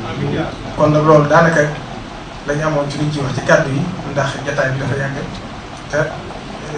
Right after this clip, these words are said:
kilifa yi itam toogaay bi xat na ñu ngi ciy jégalu ñëpp ndax am na sax ñu fàtte ku mel ne Serigne Abdou Fatah am Serigne Cheikh ndax nit moom boo ci duggee rek da ngay daal di fàtte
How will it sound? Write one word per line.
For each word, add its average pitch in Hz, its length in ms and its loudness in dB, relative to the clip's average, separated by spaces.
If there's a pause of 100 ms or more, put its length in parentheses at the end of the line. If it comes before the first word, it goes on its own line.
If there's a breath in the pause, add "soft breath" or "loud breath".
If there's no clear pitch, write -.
(120)
kilifa 151 240 0
yi 147 80 0
itam 139 260 -2
toogaay 147 320 4
bi - 80 -2
xat 151 240 0
na 151 80 2 (680)
ñu 151 80 4
ngi 151 60 4
ciy 151 200 0
jégalu 139 380 0
ñëpp 180 140 2 (840)
ndax 139 180 2 (640)
am 160 100 2
na 156 60 4
sax 170 240 4
ñu 170 80 4
fàtte 156 320 2
ku 165 80 -2
mel 156 120 4
ne 151 40 4
Serigne 156 260 0
Abdou 147 160 -6
Fatah 135 220 -2
am 143 40 -2
Serigne 143 240 -2
Cheikh 135 200 0 (560)
ndax 147 180 -2
nit 175 180 2
moom 160 200 2
boo 170 100 0
ci - 100 -2
duggee 156 280 0
rek 135 160 -2
da 147 80 -4
ngay 147 100 0
daal 139 140 2
di 135 80 -4
fàtte 113 220 -4